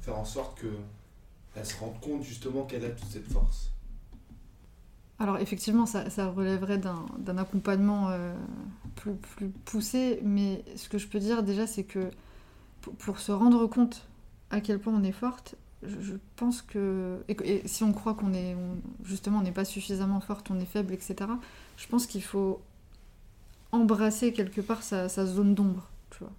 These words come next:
Speaker 2: Chaque personne a une, une zone de lumière et une zone d'ombre. La zone d'ombre, c'est, c'est justement tout, tout, toutes ces épreuves, toute cette souffrance, tout, euh, tous ces défauts, tout, euh,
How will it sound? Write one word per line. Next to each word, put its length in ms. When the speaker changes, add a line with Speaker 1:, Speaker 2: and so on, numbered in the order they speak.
Speaker 2:
Chaque 200
personne 320
a 60
une, 200
une 420
zone 220
de 100
lumière 480
et 120
une 160
zone 240
d'ombre. 280
La 120
zone 180
d'ombre, 240
c'est, 340
c'est 140
justement 420
tout, 160
tout, 300
toutes 160
ces 240
épreuves, 400
toute 160
cette 140
souffrance, 640
tout, 260
euh, 220
tous 140
ces 160
défauts, 560
tout, 300
euh, 160